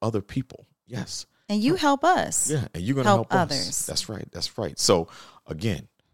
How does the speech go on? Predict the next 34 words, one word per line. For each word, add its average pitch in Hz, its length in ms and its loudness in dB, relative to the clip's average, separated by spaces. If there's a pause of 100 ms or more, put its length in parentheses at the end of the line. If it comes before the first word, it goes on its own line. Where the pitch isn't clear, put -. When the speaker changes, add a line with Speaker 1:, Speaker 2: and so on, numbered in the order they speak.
(180)
Speaker 1:
we 78 120 -4
don't 95 160 -2
claim 113 240 -4
to 113 40 -8
be 120 220 -6
experts, 90 440 -2
but 73 140 -8
we 78 140 -8
have 71 220 -2
definitely 87 500 -2
been 80 240 -6
through 78 160 -8
some 73 200 -4
things. 82 340 -4
We're 76 140 -6
here 90 160 -6
to 76 100 -4
help 85 200 -6
you 80 80 -10
with 73 160 -10
your 67 120 -10
relationships, - 1080 -4 (440)
your 64 140 -10
family 82 420 -4
ships, - 760 -4 (240)
your 65 140 -4
romantic 73 640 -2
relationships, 78 880 -2 (260)
and - 260 -14
even 95 520 -4
Speaker 2:
Your 170 220 -8
Speaker 1:
your 175 60 0
situationships. 165 1160 2
Speaker 2:
situationships. - 320 -2